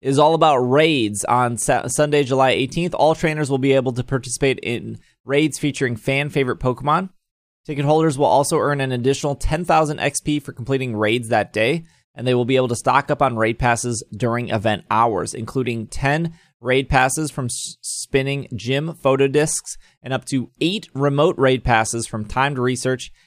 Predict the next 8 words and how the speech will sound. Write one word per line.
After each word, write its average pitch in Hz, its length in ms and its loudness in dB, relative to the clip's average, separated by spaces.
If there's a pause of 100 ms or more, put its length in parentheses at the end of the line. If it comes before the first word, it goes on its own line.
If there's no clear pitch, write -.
(140)
and 127 160 -4
a 120 80 4
bundle 139 460 2
of 117 220 -2
three 226 680 0
remote 127 480 0
raid 117 260 0
passes 113 400 0